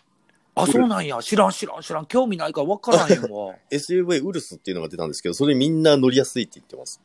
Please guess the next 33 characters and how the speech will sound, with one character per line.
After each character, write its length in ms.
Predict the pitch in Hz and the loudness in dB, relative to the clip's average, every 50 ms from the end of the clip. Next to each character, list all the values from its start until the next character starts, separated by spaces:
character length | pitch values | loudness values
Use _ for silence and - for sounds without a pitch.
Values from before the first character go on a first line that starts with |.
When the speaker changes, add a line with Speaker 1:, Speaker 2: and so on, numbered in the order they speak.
| _ _ _ _ _ _ _ _ | _ _ _ _ _ _ _ _
Speaker 1:
あ 840 | - - - - - 196 190 185 185 180 180 180 180 180 180 180 180 170 | 2 2 2 2 0 -4 -6 -8 -12 -12 -14 -14 -14 -14 -14 -12 -10 -4
ー、 20 | 156 | -2
や 120 | 165 185 | 0 2
っ 40 | - | 4
ぱ、 240 | - 190 170 147 139 | 4 4 2 2 -2
そ 120 | - 160 | -8 -8
の、 320 | 156 156 151 147 147 143 | -6 -4 -4 -4 -4 -4
あ 60 | 143 151 | -4 -6
れ 80 | 156 | -6
ち 140 | 135 - 147 | -6 -6 -4
ゃ 160 | 143 147 151 | -4 -4 -4
う？ 160 | 160 170 - _ _ _ _ _ _ | -4 -6 -10 _ _ _ _ _ _
そ 140 | - - 127 | -14 -12 -10
の、 640 | 117 117 113 113 113 113 113 113 113 113 113 - _ _ _ | -10 -8 -8 -8 -6 -6 -6 -6 -6 -6 -8 -10 _ _ _
合 140 | _ - 170 | _ 2 4
わ 120 | 185 202 196 | 4 4 2
せ 140 | - - | 2 -2
て 80 | - 196 | -4 -4
い 60 | 202 | -4
っ 20 | 190 | -4
て 200 | _ - 220 214 | _ -6 -6 -6
ん 60 | 170 | -4
ち 80 | - | -4
ゃ 60 | 165 165 | -6 -6
う 80 | 156 | -4
か、 160 | - 170 165 | -6 -6 -6
メ 160 | 160 151 143 135 | -4 -4 -6 -6
ー 80 | 127 | -6
カ 160 | - 131 120 | -6 -6 -6
ー 20 | 117 | -6
の 120 | 113 113 | -6 -6
方 200 | 113 117 110 101 | -6 -8 -8 -8
が。 380 | 90 95 92 92 90 87 85 | -8 -6 -6 -6 -6 -8 -10